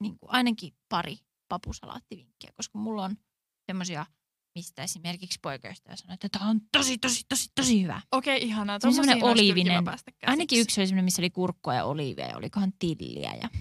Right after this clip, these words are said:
Speaker 2: Okei, noniin. No mut mahtavaa, että me pystytään nyt paneutumaan tähän asiaan toisen jakson verran.
Speaker 1: Kyllä.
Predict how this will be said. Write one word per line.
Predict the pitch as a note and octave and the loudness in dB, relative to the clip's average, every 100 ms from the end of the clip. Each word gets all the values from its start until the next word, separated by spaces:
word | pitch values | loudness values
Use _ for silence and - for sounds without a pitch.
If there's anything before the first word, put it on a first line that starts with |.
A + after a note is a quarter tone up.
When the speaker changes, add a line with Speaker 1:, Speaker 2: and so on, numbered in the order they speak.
| - - | -8 -8
Speaker 2:
Okei, | A3+ G3+ D#3+ A3 - _ - | -6 -2 -2 -2 -8 _ -8
noniin. | A3+ G#3 G3+ G3 _ _ _ _ _ A#3+ | -4 -4 -6 -8 _ _ _ _ _ 2
No | C#4 | 4
mut | C#4+ C#4 | 2 2
mahtavaa, | D#4+ - F#4 | -2 -2 0
että | D4+ | 0
me | B3+ | 0
pystytään | C4 C4 A3+ G#3+ | -2 -4 0 0
nyt | G#3+ | 0
paneutumaan | A3+ A3 G#3 F#3 F#3 | 0 0 -2 -4 -4
tähän | F#3 | -6
asiaan | G3 F#3 F#3+ F#3+ | -6 -4 -4 -4
toisen | F#3 G#3 - | -6 -8 -12
jakson | - - - | -12 -12 -12
verran. | F2+ - - A#3 - _ _ _ _ _ _ - | -12 -12 -12 -12 -14 _ _ _ _ _ _ -2
Speaker 1:
Kyllä. | A#3 | 0